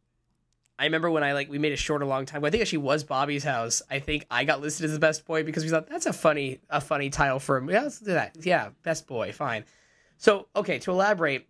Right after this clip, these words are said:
it's funny that you bring both those names up because they're relevant to each other. So, on a set, there is what's known as a key grip, and there's something else known as a gaffer, also known as a chief lighting technician. Uh,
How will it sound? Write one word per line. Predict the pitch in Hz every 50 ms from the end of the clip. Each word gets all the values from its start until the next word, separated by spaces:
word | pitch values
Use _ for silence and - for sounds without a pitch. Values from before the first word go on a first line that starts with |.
| _
it's | - 160 156 - -
funny | - - 185 180
that | 175
you | 165
bring | 160 160 151
both | 147 156 156 151
those | - 147 143 143
names | 143 135 135 139 -
up | 143 139 156
because | 143 143 - 156 147 139
they're | 139 147 123
relevant | 127 139 143 135 135 135 123 -
to | 139 110
each | 110 117
other. | 127 117 117
So, | 123 - 196 180 165 - _ _ _ _ _ _ _ _ -
on | 196 233 247
a | 262
set, | - - - 151 120 107 101 - _ _ _ _ _ _ _ _ _ _ _ _ _ -
there | 147 156 151 151 151 147
is | 131 143 139 139 135 135 135 143 - - -
what's | 135 131 - -
known | 156 147 139
as | 127 139
a |
key | 127 - - - 170 156
grip, | 151 139 131 131 127 - - -
and | 135 127
there's | 120 -
something | - 156 151 147 151 143
else | 139 131 -
known | 147 139 131
as | 123 120
a | 113 104
gaffer, | 107 - 123 120 123 131 - - 160 151 147 151 156 156 - _ -
also | 123 120 120 - 151
known | 139 135 131
as | 120 123
a | 117
chief | - - - - 165 147 - -
lighting | 143 127 123 123 120 117
technician. | 110 - 123 117 - 117 107 104 - - 78 71 - _ _ _ _ _ _ _ _ _ _ _ -
Uh, | 113 107 107 101